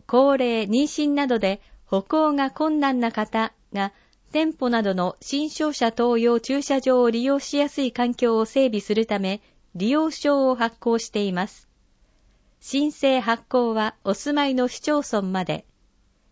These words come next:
歩行が困難でない方は、新商社等用駐車場に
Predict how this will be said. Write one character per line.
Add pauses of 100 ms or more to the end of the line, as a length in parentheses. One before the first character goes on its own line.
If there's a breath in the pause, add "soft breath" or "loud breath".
(960)
歩
行
が
困
難
で
な
い
方
は、 (240 soft breath)
新
商
社
等
用
駐
車
場
に